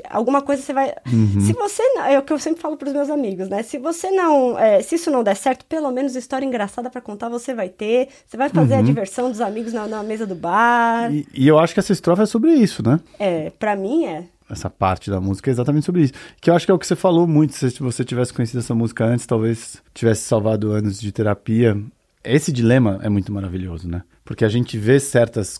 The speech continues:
Speaker 2: comportamentos, entre aspas, nossos, certas intensidades nossas, e a gente sempre julga como algo proibido, errado, e,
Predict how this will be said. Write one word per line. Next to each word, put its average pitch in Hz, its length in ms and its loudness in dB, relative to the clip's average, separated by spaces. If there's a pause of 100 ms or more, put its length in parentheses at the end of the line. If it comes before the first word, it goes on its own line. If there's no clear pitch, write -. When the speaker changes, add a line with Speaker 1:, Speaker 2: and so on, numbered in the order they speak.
(140)
Speaker 2:
comportamentos, 104 960 -2
entre 98 240 -2
aspas, 98 340 -2
nossos, 98 340 -2
certas - 460 -2
intensidades 104 800 0
nossas, 107 460 0
e 110 40 0
a 104 60 2
gente 107 380 -2
sempre 127 440 0
julga 113 560 -2 (320)
como 101 680 0 (400)
algo 101 680 0 (300)
proibido, 104 960 0
errado, 95 840 -2
e, 95 520 -10